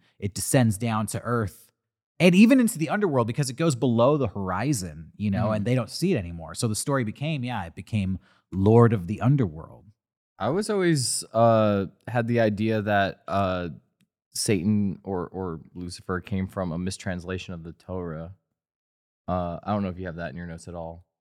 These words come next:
Speaker 2: That's what I've always told as a kid, but I don't know if that's true at all.
Speaker 1: You know, there is a lot of stuff about how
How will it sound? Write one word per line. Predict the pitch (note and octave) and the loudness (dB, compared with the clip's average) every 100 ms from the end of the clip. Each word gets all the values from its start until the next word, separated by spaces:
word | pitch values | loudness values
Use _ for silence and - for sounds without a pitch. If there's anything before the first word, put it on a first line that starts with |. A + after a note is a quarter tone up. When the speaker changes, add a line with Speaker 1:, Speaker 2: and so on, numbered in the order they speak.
| _ _ | _ _
Speaker 2:
That's | C3+ F3+ | 2 8
what | D3 | 8
I've | C#3+ | 6
always | C3+ B2+ G#2 | 0 0 -2
told | - G#2 B2 B2+ | -6 -4 -2 -2
as | C3+ | -4
a | |
kid, | C3 D3+ D3 C3 | 2 2 2 -2
but | G#2 F#2+ | 2 4
I | |
don't | A2 | 4
know | G#2 | 0
if | F#2 | -4
that's | F#2 - | -10 -12
true | - G2+ | -10 -8
at | - | -6
all. | E2+ D#2+ D2+ - _ _ _ _ | -6 -8 -12 -16 _ _ _ _
Speaker 1:
You | E3+ | 8
know, | G#3+ A#3 B3 | 10 8 6
there | G#3+ A3 F3+ | 6 4 4
is | F3+ G#3 B3 D4 | 4 4 4 2
a | |
lot | C4 C#3 B2+ C3+ | 4 6 6 2
of | B2 | -4
stuff | - A#2+ A#2 - | -6 -2 -2 -2
about | G#2+ A#2 A#2 - | -4 -2 -2 -4
how | A#2+ A#2 A2+ A2 A2 G#2 | -2 0 0 0 -4 -6